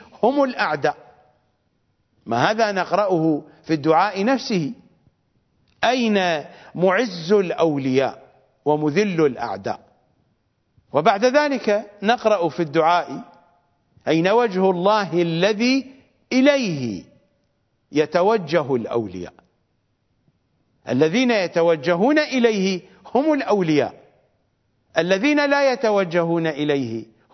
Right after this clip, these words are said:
هم الأعداء. قطعاً الذين يتوجهون إليه هم أصحاب مسار التعظيم،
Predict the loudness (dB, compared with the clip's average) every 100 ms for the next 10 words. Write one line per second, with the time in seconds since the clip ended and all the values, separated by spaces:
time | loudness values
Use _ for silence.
0 | -4 -2 -2 -2 -4 -6 -8 -8 _ _
1 | _ _ _ _ _ _ _ _ _ _
2 | _ _ 0 0 -2 -2 -2 -2 0 0
3 | 0 0 0 -2 -8 -20 -8 -2 0 2
4 | 2 0 0 -2 0 0 0 0 0 2
5 | 0 -2 -6 -16 _ _ _ _ -2 -2
6 | -2 -4 -2 0 2 2 2 0 -2 -8
7 | -20 _ _ _ _ _ -4 0 2 2
8 | 0 -2 -2 -2 0 0 0 -4